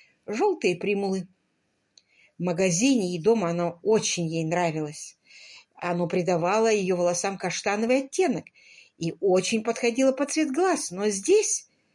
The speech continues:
все его достоинства пропали целиком и полностью. Взяв ручное зеркальце,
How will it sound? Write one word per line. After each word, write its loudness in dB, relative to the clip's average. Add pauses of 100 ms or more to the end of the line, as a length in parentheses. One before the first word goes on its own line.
(300)
все 0
его 0
достоинства -2
пропали -4
целиком -8
и -6
полностью. -8 (1040)
Взяв -2
ручное -4
зеркальце, -2